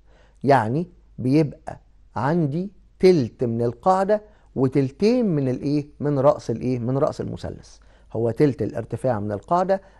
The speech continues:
أو تلتين الارتفاع من الإيه؟ من رأس المثلث. تمام. يعني زي ما انت شايف كده، ادي المثلث اهوت، وادي منصفات الاضلاع متصلة برؤوس المثلث،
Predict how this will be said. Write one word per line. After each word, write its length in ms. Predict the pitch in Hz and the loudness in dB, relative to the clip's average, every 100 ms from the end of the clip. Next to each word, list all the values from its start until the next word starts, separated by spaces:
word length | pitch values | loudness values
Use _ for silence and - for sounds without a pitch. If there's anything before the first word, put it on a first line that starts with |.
| - | -2
أو 120 | 147 139 | 0 2
تلتين 640 | 131 117 - 175 220 226 | 0 -4 -2 0 0 -2
الارتفاع 640 | 175 - - 139 156 156 | -4 -4 -6 -4 -2 -2
من 220 | 120 135 131 | -2 -4 -4
الإيه؟ 380 | 117 123 131 - _ _ | -4 -4 -4 -6 _ _
من 360 | 120 135 139 139 - | -4 -2 -2 -4 -4
رأس 300 | 135 - - | 0 0 -2
المثلث. 640 | 110 107 104 107 - - - - - | -6 -6 -8 -10 -10 -20 -20 -20 -10
تمام. 240 | 113 104 - - - _ _ _ _ _ _ _ - | -8 -8 -12 -20 -20 _ _ _ _ _ _ _ 0
يعني 380 | 190 175 151 180 _ _ _ _ _ | 2 2 -2 -6 _ _ _ _ _
زي 220 | 139 196 | 0 2
ما 100 | 180 | 2
انت 140 | 196 170 | -2 -4
شايف 320 | - 170 120 | -2 0 0
كده، 320 | - 131 190 - _ _ _ _ - | -2 -2 -2 -4 _ _ _ _ 0
ادي 180 | 160 147 | 2 2
المثلث 500 | 123 113 165 131 117 | -2 0 0 0 0
اهوت، 280 | 143 202 - _ _ - | 0 0 -4 _ _ -4
وادي 420 | 123 180 180 151 | -2 0 0 0
منصفات 640 | 139 127 - 131 180 196 | -2 -4 -6 -2 2 2
الاضلاع 600 | 165 147 131 156 185 190 _ _ _ - | 0 -2 -2 0 0 -2 _ _ _ -10
متصلة 680 | 139 143 - 175 165 156 165 _ | -6 -6 -4 -4 -4 -6 -8 _
برؤوس 400 | 131 139 175 175 | -6 -4 -2 -4
المثلث، 540 | 131 117 - 107 104 | -4 -8 -8 -12 -12